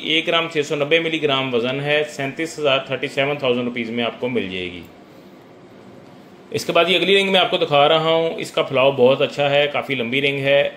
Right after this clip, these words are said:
अगर उंगली में पना के मैं आपको दिखाऊँ तो आप देख सकते हैं तकरीबन मेरी एक पोर पूरी कवर कर रही है।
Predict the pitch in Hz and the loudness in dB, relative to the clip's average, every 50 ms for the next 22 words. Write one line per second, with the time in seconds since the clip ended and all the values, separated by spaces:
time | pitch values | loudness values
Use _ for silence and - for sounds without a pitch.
0 | - - - 127 127 123 123 135 139 147 151 151 143 - 135 123 120 120 120 147 | -12 -12 -8 -6 -4 -4 -2 -2 -2 0 0 -2 -2 -2 -2 0 0 0 0 0
1 | 147 147 139 131 - 147 135 135 - 127 127 131 139 143 - - - - - - | -2 -2 -2 -2 -2 -2 -2 -2 -2 -4 -4 -4 -6 -6 -10 -14 -20 -20 -20 -16
2 | - - 139 143 135 135 139 139 - 151 - - 165 156 151 151 - 139 139 139 | -8 -4 -4 -2 0 2 0 0 0 -4 -6 -4 -2 -2 -2 -2 -4 -4 -2 0
3 | 147 147 143 143 143 151 151 - 151 147 143 - - 143 139 139 139 - 143 139 | 0 0 2 0 0 0 -2 -2 -2 -2 -2 0 0 2 2 2 2 0 -2 -2
4 | 139 135 - 120 120 117 - 120 104 98 104 104 101 101 98 95 92 95 | -2 0 2 2 2 2 2 0 0 0 0 -2 -4 -4 -6 -8 -10 -10